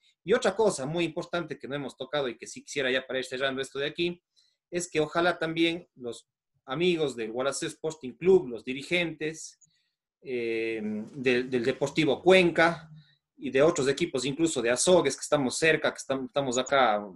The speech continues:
no más de cuarenta y cinco minutos, y de otros equipos a nivel nacional, vean que en Gualaceo también hay buenos entrenadores.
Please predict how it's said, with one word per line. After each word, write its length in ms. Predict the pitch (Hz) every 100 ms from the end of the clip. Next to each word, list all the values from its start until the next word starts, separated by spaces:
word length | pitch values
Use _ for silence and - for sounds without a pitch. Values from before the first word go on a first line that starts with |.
| -
no 200 | 117 131
más 160 | 147 131
de 120 | 117
cuarenta 320 | 135 143 131
y 60 | 123
cinco 300 | 147 139 127
minutos, 720 | 147 185 180 175 160 - - _ - _
y 100 | -
de 100 | 170
otros 300 | 214 247 185
equipos 400 | 165 170 202 151
a 60 | 131
nivel 300 | 147 160 156
nacional, 600 | 147 139 160 156 151 156 _ _ -
vean 440 | 151 233 240 196
que 80 | 151
en 100 | 135
Gualaceo 500 | 147 165 175 196 180
también 300 | 156 170 156
hay 80 | 120
buenos 380 | 135 156 131
entrenadores. 840 | 107 104 107 104 98 - _ -